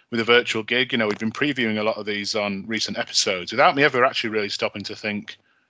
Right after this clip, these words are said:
"What's a virtual gig actually gonna be like?" And, um, I guess I was pleasantly surprised. Obviously, they're a band that I'm a fan of. I may not have, I may have mentioned that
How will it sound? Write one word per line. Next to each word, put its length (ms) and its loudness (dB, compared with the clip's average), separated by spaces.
"What's 240 -6
a 60 -4
virtual 320 2
gig 180 -2
actually 300 -2
gonna 160 -4
be 100 -6
like?" 400 2
And, 180 0
um, 300 2
I 140 0
guess 180 0
I 40 6
was 100 4
pleasantly 880 -2
surprised. 520 4
Obviously, 260 0
they're 120 0
a 40 0
band 540 0
that 180 -20
I'm 120 -14
a 20 -16
fan 240 0
of. 160 -2
I 60 -4
may 180 -4
not 220 -8
have, 240 -14
I 20 -8
may 120 4
have 120 0
mentioned 360 -2
that 300 2